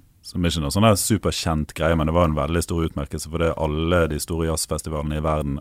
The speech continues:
og en stor organisasjon for jazzutdanninger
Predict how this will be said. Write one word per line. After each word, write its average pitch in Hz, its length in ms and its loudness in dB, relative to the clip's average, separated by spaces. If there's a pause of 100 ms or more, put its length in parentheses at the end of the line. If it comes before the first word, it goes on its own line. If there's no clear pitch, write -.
og 73 340 0 (760)
en 78 100 0
stor 76 540 -2 (100)
organisasjon 78 560 -2
for 76 220 -4
jazzutdanninger 76 960 -4